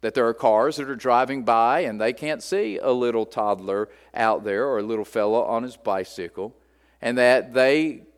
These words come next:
become, they put themselves in a place of, of inherent danger if they go out in that street. And so I'm going to take corrective measures. I'm going to discipline. I'm going to spank them. Why? Because that spanking isn't nearly as bad as being hit by a car.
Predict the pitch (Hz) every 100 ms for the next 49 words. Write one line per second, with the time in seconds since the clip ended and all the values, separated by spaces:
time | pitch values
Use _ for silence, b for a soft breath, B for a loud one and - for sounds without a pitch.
0 | _ 139 139 151 143 143 147 139 131 131
1 | 127 151 147 139 143 139 139 123 113 131
2 | 131 - 113 120 120 113 113 131 151 160
3 | 135 113 139 135 110 95 90 131 b b
4 | - 107 107 110 117 113 117 131 127 131
5 | 117 117 - - - - - 104 80 -
6 | _ _ _ _ _ 113 - 123 165 175
7 | 113 143 143 139 123 131 107 131 123 120
8 | 120 156 202 151 110 101 98 139 - 131
9 | 147 131 117 104 - - - 165 202 165
10 | 135 117 175 170 b b b - 143 165
11 | 196 147 156 156 160 160 156 - B B
12 | - 135 160 - - - 190 220 214 160
13 | 156 165 165 160 156 151 175 170 160 147
14 | 135 131 127 127 117 123 110 107 98 -
15 | 76 58